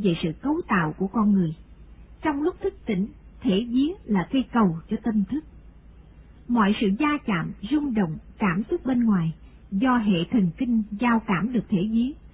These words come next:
chuyển vào tâm thức, sau đó mới ghi nhận ở khối óc. Bằng chứng là ta suy nghĩ trước khi ta hành động, có phải không?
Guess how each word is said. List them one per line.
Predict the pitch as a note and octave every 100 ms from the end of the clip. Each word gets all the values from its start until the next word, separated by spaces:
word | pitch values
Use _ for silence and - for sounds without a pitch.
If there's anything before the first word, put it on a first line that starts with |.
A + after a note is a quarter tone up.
| - - -
chuyển | A#3+ A3+ E4
vào | G#3 -
tâm | A#3 G#3+
thức, | D4 - - - - -
sau | C#4+ A#3+
đó | A3 A3 C4+ - - -
mới | A3 D#4
ghi | C4+ C#4
nhận | A#3 F3+ D#3 - -
ở | F#3 F3+
khối | - C4+ B3+
óc. | C4+ - - - - - - - -
Bằng | A3+ G3 F#3
chứng | C#4+ E4+ G#4+ -
là | G3
ta | F3+ B3+ B3
suy | D4+
nghĩ | B3 G#3 F3 A#3+ - - -
trước | F#4 G4+
khi | - B3+ G#3+ -
ta | A3+
hành | G#3+ D#3+
động, | F3+ D3+ - -
có | E3
phải | G3+ G3+
không? | B3+ A3